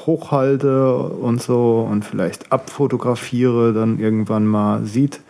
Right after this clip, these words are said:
ist das ein durchsichtiges iPhone-Case, was hauchdünn ist. Und das ist durchaus sehr angenehm, wenn man hier dieses rote Ledercase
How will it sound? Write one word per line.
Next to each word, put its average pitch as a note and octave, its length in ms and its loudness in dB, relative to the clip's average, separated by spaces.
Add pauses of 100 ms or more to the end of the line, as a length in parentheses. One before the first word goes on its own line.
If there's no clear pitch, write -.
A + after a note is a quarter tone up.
(340)
ist - 260 -2
das C3 260 -2
ein A#2+ 300 2
durchsichtiges B2+ 800 0
iPhone-Case, A#2 760 -2
was - 380 -2
hauchdünn G3+ 460 0
ist. - 480 -2 (880)
Und C3+ 260 2
das A2+ 120 0
ist - 240 -4
durchaus D3+ 680 0 (140)
sehr A#2 440 0 (200)
angenehm, A2 540 0 (180)
wenn G#2 220 0
man A2 420 0
hier A#2+ 240 -2
dieses G#2 400 -2
rote C3 540 0
Ledercase A2+ 960 -2